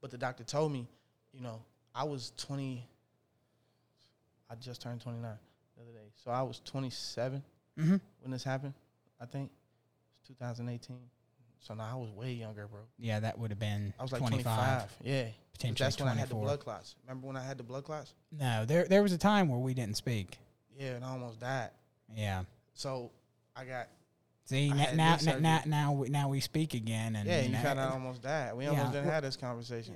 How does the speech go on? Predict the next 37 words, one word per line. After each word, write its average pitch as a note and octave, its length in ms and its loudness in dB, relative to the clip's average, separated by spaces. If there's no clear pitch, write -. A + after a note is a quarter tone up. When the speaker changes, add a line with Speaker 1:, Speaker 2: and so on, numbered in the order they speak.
Speaker 2:
life's E3+ 300 0
good G3 220 4
now. F#3+ 280 2
Speaker 1:
Yeah, C3+ 260 2
for, A2+ 180 -12
for - 140 -14
Speaker 2:
See, D#3 240 4
Speaker 1:
sure. F3+ 140 0
Speaker 2:
keep F#3 160 0
me F3+ 120 4
around. F3+ 360 2
Speaker 1:
For, - 140 -12
for D3+ 240 -10
sure. E3 340 -6
So D3 160 -4
my, C#3 160 0
I B2+ 160 -8
had C#3 240 -2
knee D#3 100 -6
surgery D3+ 320 -2
on C#3 80 0
that C#3 100 0
in A#2 80 -4
two C3 120 -8
thousand B2 260 -4
eighteen. A#2+ 320 -12
So A#2 220 -12
then, B2+ 280 -8
um, A#2 340 -10
this C3+ 180 -6
knee, E3 320 -4
I C#3 80 -2
was C3+ 160 -6
walking D#3+ 280 -2
up C#3+ 120 -6
the B2 100 -12
steps - 500 -6